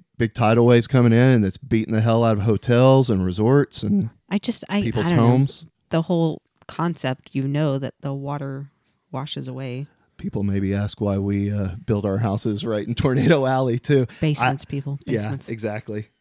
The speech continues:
Speaker 1: Yeah. Uh, I was talking to Brett the other day, Denali Brett, and he, uh, he said something about, you know, he's, uh, breaking news. Oh, well, actually not breaking news. He actually said it on his, uh, show the other day, but they're actually looking for property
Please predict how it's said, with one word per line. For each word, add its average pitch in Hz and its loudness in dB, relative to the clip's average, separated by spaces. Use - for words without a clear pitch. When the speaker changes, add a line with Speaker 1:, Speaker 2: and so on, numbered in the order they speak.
Speaker 1:
Yeah. 107 -10
Uh, 110 -2
I 123 2
was 107 -2
talking 117 2
to 101 -2
Brett 107 0
the 107 -2
other 101 2
day, 98 2
Denali 104 -2
Brett, 101 -2
and 107 0
he, 104 2
uh, 98 -2
he 120 0
said 107 0
something 104 -2
about, 95 -4
you 120 4
know, 95 -2
he's, 127 4
uh, 104 2
breaking 202 6
news. 123 4
Oh, 143 10
well, 139 10
actually 143 4
not 127 4
breaking 107 0
news. 98 2
He 123 6
actually 110 2
said 107 2
it 104 0
on 101 -2
his, 110 4
uh, 95 -4
show 110 4
the 98 2
other 95 2
day, 110 6
but - -4
they're 135 6
actually 127 4
looking 110 2
for 101 -4
property 98 0